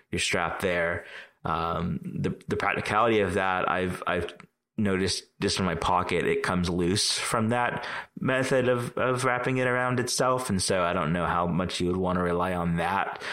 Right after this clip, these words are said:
versus having it actually attached to something, uh, more permanent. And then finally, I think my thoughts on the lanyard <laughs> situation is that, uh,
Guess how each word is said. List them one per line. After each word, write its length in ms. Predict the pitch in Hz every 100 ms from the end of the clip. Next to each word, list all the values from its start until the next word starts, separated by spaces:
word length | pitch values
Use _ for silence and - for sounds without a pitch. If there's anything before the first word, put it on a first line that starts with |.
| - -
versus 440 | 98 - 92 85
having 300 | 90 92 87
it 100 | 87 -
actually 360 | 87 - 98
attached 300 | 87 92 80
to 60 | -
something, 460 | 90 82 82 - -
uh, 180 | 87 87
more 220 | 90 87
permanent. 500 | - 101 98 101 90 - _ - _ _ _ _ _ _ - - - -
And 160 | 107
then 160 | 107 101
finally, 460 | - 110 101 101 90
I 40 |
think 200 | - -
my 120 | 87
thoughts 320 | 87 87 87
on 140 | 95 85
the 80 | 85
lanyard 540 | 82 85 85 82 87
<laughs> 220 | - - - -
situation 640 | - - 87 85 - 98 85
is 200 | 85 98
that, 280 | 87 92 - - - - _ _ -
uh, 380 | 87 85 87